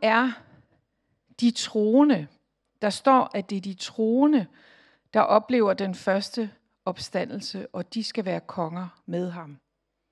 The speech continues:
Altså os, som har levet et liv i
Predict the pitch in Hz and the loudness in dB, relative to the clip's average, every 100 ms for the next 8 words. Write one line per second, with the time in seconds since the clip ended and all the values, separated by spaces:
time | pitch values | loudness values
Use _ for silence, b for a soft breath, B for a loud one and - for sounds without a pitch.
0 | _ _ _ 190 185 - - 202 226 - | _ _ _ -10 -8 -8 -8 -4 -4 -6
1 | 226 208 196 185 175 185 220 240 185 202 | -10 -10 -10 -10 -10 -8 -6 -8 -8 -8
2 | 220 208 - 202 190 | -10 -10 -16 -16 -16